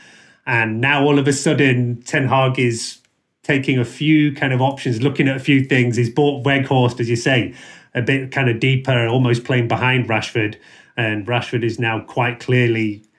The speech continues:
he's not playing properly centre forward, but he is our most advanced player. Uh, and it doesn't seem to be, you know, hurting him at all. He's come in with another goal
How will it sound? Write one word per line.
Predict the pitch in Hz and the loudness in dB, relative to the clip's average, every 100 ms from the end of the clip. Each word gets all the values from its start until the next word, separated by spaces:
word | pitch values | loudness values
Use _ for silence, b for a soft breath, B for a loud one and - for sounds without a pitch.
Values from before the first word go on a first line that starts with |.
| - | 0
he's | 254 | 2
not | 214 - | 4 2
playing | - 196 185 160 131 | 2 2 4 4 2
properly | - 180 175 160 | -2 -2 2 2
centre | 135 151 139 147 | 2 0 0 0
forward, | 131 160 151 117 107 | 0 2 4 2 0
but | 123 | 0
he | 127 | 4
is | 151 139 | 4 4
our | 135 120 | 2 2
most | 123 123 - - - b b b | 2 2 -2 -12 -20 b b b
advanced | 139 107 131 131 123 - | -6 -2 0 0 -4 -6
player. | - 135 117 92 - _ b b b | -2 0 0 -4 -10 _ b b b
Uh, | 127 110 110 107 104 101 - _ | -4 -2 -2 -4 -6 -10 -14 _
and | 135 120 110 107 | -6 -4 -4 -6
it | 107 | -4
doesn't | 123 135 139 | 0 0 0
seem | 131 135 | 0 -2
to | 131 123 | -2 -2
be, | 135 127 | 0 0
you | 147 | 0
know, | 185 | 0
hurting | - 139 127 | 0 -2 -2
him | 131 | -2
at | 123 117 | -2 -2
all. | 160 185 92 | -2 0 -4
He's | 98 | -10
come | - 127 113 | -8 -4 -4
in | 110 104 B B B | -4 -6 B B B
with | - 107 | -10 -6
another | 117 113 | -4 -4
goal | 110 113 110 101 | -4 -2 -2 -4